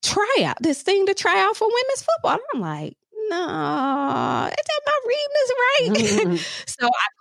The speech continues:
Speaker 1: called the number and l-, the girl answered and she's like, "Yeah, you know, come out X,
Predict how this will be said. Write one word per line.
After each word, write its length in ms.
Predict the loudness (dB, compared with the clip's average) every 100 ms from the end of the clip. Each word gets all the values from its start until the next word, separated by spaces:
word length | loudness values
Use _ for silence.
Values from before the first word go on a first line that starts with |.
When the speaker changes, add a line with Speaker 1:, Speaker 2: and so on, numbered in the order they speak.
| 0
Speaker 1:
called 220 | 2 2
the 60 | 0
number 720 | 0 0 0 0 0 0 -2 _ _ -2
and 240 | 0 0
l-, 240 | -2 -4 -4
the 380 | -2 0 0 0
girl 320 | 0 2 2
answered 420 | 2 0 0 0 0
and 100 | 0
she's 200 | -2 0
like, 220 | -2 0
"Yeah, 180 | 0 2
you 160 | 2
know, 160 | 0 -2
come 240 | 0 0
out 180 | 2 2
X, 240 | 0 0